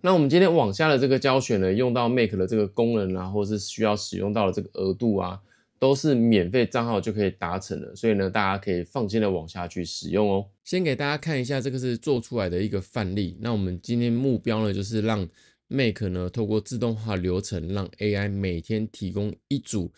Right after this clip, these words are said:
你想要学习相关类别的这种英文单字，然后包括这个英文单字的念法给你，所以就会像这样子，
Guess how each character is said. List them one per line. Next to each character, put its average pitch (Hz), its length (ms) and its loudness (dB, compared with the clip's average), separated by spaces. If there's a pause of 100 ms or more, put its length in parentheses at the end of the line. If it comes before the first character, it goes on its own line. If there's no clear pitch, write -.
(200)
你 117 120 0
想 107 180 0
要 110 100 0
学 110 300 -2
习 101 240 -6
相 107 220 -4
关 113 200 0
类 110 140 4
别 90 140 -2
的 87 60 0
这 92 100 -6
种 98 160 -2
英 110 180 -2
文 90 180 -2
单 101 280 -4
字， 101 260 -6 (320)
然 101 140 -4
后 107 100 0 (100)
包 127 220 -2
括 123 260 -4
这 123 120 -6
个 113 80 -2
英 110 160 0
文 104 120 0
单 107 200 -2
字 104 120 -4
的 101 60 0
念 101 240 0
法 82 260 -10
给 90 160 -8
你， 87 220 -6
所 113 160 -4
以 110 60 0
就 107 120 -2
会 107 80 2
像 95 280 -6
这 120 120 -8
样 95 140 -4
子， 82 180 -10